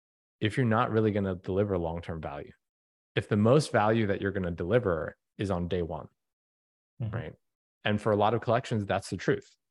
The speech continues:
Speaker 1: The most value that they will deliver is in the hype and the lead up to, to minting. And then post mint, they don't do very much, right? It's, it's, it's very much the exception, not the rule, that, and that collections survive after the mint and do anything interesting.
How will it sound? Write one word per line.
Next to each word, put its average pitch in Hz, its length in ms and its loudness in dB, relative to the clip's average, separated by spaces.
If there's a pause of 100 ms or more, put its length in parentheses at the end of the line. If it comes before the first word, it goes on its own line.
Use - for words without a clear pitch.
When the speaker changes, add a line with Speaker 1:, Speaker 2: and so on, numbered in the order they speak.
(240)
Speaker 1:
The 95 80 -2
most 123 300 2
value 127 280 2
that 104 160 0
they 101 80 0
will 90 220 -2
deliver 98 560 0 (280)
is 104 140 -2
in 101 80 0
the 90 80 0
hype 123 380 -2
and 98 100 -2
the 87 80 -2
lead 104 240 0
up 85 200 0 (460)
to, 90 140 -2
to - 180 -10
minting. 92 380 -4 (500)
And 101 120 -2
then 98 120 -2
post 123 300 0
mint, 117 160 0
they 95 100 -2
don't 98 160 0
do 95 120 -2
very 80 160 -8
much, - 340 -20 (420)
right? - 140 -12 (720)
It's, 107 240 -4 (280)
it's, 120 240 -2
it's 113 160 0
very 143 220 2
much 135 280 2
the 113 120 -2
exception, 117 640 0
not 107 200 0
the 101 80 -2
rule, 101 260 2
that, 87 180 -4
and 107 220 -4
that 104 180 -4
collections 104 500 -4
survive 92 440 0
after 87 260 -6
the 82 80 -8
mint 98 260 -4
and 85 100 -8
do 92 120 -2
anything 90 360 -6
interesting. - 380 -14